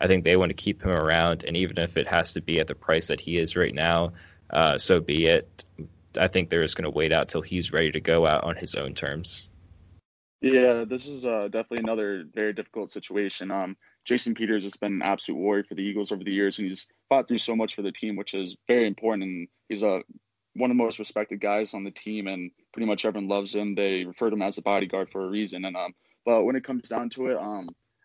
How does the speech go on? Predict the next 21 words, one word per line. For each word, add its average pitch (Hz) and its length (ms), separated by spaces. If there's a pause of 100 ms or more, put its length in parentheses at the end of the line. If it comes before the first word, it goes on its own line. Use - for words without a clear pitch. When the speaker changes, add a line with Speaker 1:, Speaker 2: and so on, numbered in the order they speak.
Speaker 2:
I, 120 140
I'd 123 180
be 110 220
very 110 220
surprised 107 440
if 95 120
Peters 110 340
would 107 180
take 123 140
a 120 60
pay 117 180
cut, 113 160
just 113 160
because 98 420
if, 95 120 (340)
if 110 180
he 117 140
returns, 117 480
he's 104 180
taking 110 440
a 90 320